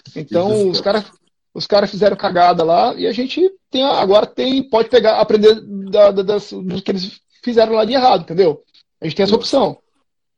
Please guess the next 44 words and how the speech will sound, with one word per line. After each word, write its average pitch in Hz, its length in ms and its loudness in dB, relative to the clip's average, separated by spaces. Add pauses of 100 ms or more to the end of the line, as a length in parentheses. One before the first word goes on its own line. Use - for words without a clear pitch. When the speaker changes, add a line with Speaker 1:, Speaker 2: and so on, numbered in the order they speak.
Speaker 1:
né? 165 240 -10 (360)
Mas 196 240 -2
aí, 240 500 0
ele 269 380 2
falando 233 380 -2
pra 226 160 -2
mim, 214 120 -4
falando 214 400 -2
isso, 220 200 -6
isso, 220 240 -8
e, 226 180 -6
"Ah, 226 160 -6
você - 140 -4
não 226 120 -6
pode, 233 420 -6
porque 196 260 -6
é 202 60 -2
minha 202 180 -4
irmã." 202 300 -2
Eu 208 100 -2
falei, 214 280 -4
"Mano," 220 380 -4 (1120)
eu 170 80 -8
olhei 196 120 -4
pra 208 120 -6
cara 196 240 -2
dele 185 220 0
assim, 185 200 -10
eu 202 60 -8
falei, 220 320 -4
"Mano, 220 300 -6
você - 160 -18
não 240 80 -14
tem 226 160 -14
nada 180 340 -12
a - 20 -10
ver 202 120 -14
com 196 200 -14
isso, 175 260 -12
brother. 147 360 -18 (720)
A 160 100 -10
tua 220 280 -2
irmã 175 500 -6 (720)
é 202 280 0